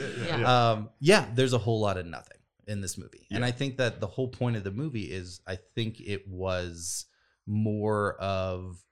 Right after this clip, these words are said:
Speaker 3: I, I think it was a character piece. I think it was just
Speaker 2: But the character was the worst.
Speaker 3: The character was the worst. And, but at first you're kinda like, "Why is, why does everyone hate him so much?" And then by the end you're like,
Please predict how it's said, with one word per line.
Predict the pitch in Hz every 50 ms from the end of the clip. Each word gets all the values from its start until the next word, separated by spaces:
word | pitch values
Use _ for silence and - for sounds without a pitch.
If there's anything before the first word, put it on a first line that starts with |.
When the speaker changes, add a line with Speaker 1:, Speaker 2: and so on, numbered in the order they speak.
| _ _ _ _ _ _ _ _ _ _ _
Speaker 3:
I, | - 135 135 -
I | 123 139
think | 123 - 156 151 165
it | 160
was | 151 147 127
a | 147
character | - - 147 160 226 277 226 - - - -
piece. | - - - - - -
I | 95 98
think | - 120 117 117
it | 120
was | 113 120 113 101 95 90
just | - - 107 101 - - _
Speaker 2:
But | - 185 180
the | - 175
character | - - - 202 196 180 - 180 160
was | 143 139 131 123 127
the | 135
worst. | 123 120 117 123 92 - - - - - 113 107
Speaker 3:
The | 131
character | 123 - - 123 120 117 117 - 131 113
was | 104 98 101 107 107 104 98 -
the | 101
worst. | 95 95 113 113 101 - -
And, | - 117 120 120 104
but | 98 139 131 113
at | 120 117 -
first | - - - 180 202 208 - - - -
you're | 120 117 110
kinda | - - 120 113 113 110
like, | 107 104 98 92 90 - -
"Why | 98 92 98 98 95 95 98 98 95 95 95 92 92 92 92 92 92 - - _ _ _ _ _ _ _ _ _ _ _
is, | 113 107 90 90 - - - _ - - _
why | 107 123 143
does | 143 131 127
everyone | 131 135 131 117 95
hate | - - - 113 117 147
him | 196 180 110 -
so | - 85 80
much?" | 78 87 - - - - -
And | - 110 113
then | 117 117
by | 104 110 110
the | 95 95
end | 113 127 117 90
you're | 85 71
like, | 64 -